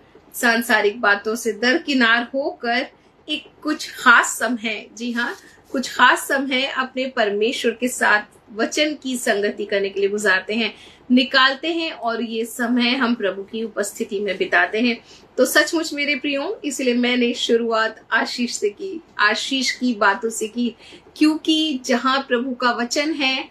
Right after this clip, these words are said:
जहाँ परमेश्वर के साथ संगति है, जहाँ प्रभु के साथ नजदीकी है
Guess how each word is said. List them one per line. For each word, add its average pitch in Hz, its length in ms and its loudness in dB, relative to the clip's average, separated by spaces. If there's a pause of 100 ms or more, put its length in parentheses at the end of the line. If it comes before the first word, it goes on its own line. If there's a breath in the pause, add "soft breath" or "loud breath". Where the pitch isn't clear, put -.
(340 soft breath)
जहाँ 247 460 4
परमेश्वर 240 460 0
के 254 140 -6
साथ 214 260 0
संगति 254 540 -4
है, 277 280 -2 (340 loud breath)
जहाँ 254 440 4
प्रभु 262 400 -2
के 269 80 -2
साथ 233 300 2 (120)
नजदीकी 247 580 -2
है 240 300 2